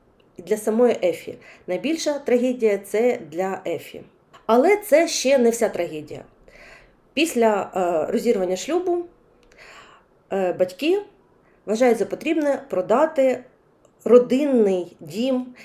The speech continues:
дім, в якому, е, виросла Ефі, виросла, е, разом з сестрою і з братом.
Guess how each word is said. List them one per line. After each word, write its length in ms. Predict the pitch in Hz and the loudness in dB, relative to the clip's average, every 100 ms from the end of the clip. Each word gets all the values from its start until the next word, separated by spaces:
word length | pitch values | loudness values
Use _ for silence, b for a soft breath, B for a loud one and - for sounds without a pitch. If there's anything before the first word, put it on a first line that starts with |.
| B | B
дім, 220 | 165 233 294 | -8 -4 2
в 40 | |
якому, 560 | 220 220 254 220 190 - | 2 4 4 4 0 0
е, 160 | 185 175 | -2 2
виросла 560 | 202 269 240 220 202 196 | 6 6 6 2 -2 0
Ефі, 420 | 208 202 - 165 | 0 -2 -4 -2
виросла, 540 | 170 254 240 - 185 | 2 2 2 -2 0
е, 140 | 175 165 B B - 180 170 170 - 170 | 0 -4 B B -4 -2 2 0 0 0
разом 400 | 208 175 180 165 | 0 0 -4 -6
з 240 | 156 180 | -2 -2
сестрою 720 | 170 185 220 262 269 214 180 - | -2 -4 0 2 4 2 0 -4
і 220 | 180 175 | -6 -6
з 340 | 160 170 165 | -4 -2 -2
братом. 560 | 165 220 285 269 220 | 0 -2 -2 -2 -4